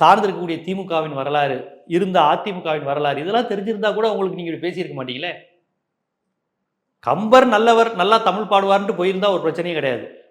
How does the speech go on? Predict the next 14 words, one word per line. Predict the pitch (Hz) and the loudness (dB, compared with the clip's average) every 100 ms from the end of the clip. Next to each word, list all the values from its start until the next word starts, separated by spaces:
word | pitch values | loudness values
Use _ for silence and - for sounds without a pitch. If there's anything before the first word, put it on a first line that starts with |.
| - | -4
ராமராட்சி | 120 156 226 240 240 233 | 4 4 4 2 0 -2
நடக்குதுங்கிற | 196 202 220 233 220 | -4 -4 -4 -4 -2
அளவுக்கு | 208 208 247 240 | 0 2 2 0
நீங்க | 202 | -4
சொல்லணும். | - 180 185 226 | -6 -6 -4 -4
ராமர் | 180 151 214 220 | 0 2 2 2
தான் | 233 233 | 0 0
சமூக | 180 202 | -4 -6
நீதி | 202 196 202 | -8 -8 -6
என்று | 175 165 180 - - _ | -8 -6 -8 -8 -18 _
நீங்க | 170 175 | -10 -8
சொல்லக்கூடிய | 160 180 180 175 156 | -6 -6 -4 -2 -2
அளவுக்கு | 180 196 202 | -2 -4 -8
பேசியிருப்பது, | 196 165 175 170 156 139 139 | -8 -8 -6 -6 -6 -6 -6